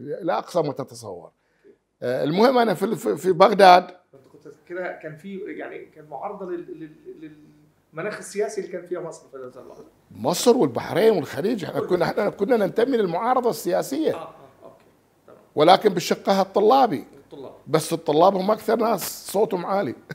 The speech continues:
Speaker 2: بالضبط.
Speaker 1: <laughs> ف-، فال-، في بغداد، آه،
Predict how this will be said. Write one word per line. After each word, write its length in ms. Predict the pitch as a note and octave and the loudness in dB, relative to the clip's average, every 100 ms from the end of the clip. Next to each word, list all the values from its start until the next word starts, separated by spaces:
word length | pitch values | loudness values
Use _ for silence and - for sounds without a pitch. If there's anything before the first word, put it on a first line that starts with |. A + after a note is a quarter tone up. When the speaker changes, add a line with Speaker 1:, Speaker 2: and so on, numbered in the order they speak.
| - - | -14 -12
Speaker 2:
بالضبط. 280 | C#3+ C#3 - - - - - | -10 -10 -14 -14 -20 -20 -20
Speaker 1:
<laughs> 340 | _ _ _ | _ _ _
ف-، 240 | C#3+ D3 B2 - - _ _ | 2 4 2 -6 -20 _ _
فال-، 1200 | D3 D#3 E3 F#3 C3 C3 C#3 C3+ D3 D3 - - | 4 4 4 -2 -4 -2 0 -2 -2 -8 -14 -8
في 120 | D#3 | 2
بغداد، 640 | D#3+ D#3 B3+ D4 C4+ - | 2 6 6 6 4 -4
آه، 380 | G#3+ G#3+ - | -8 -6 -8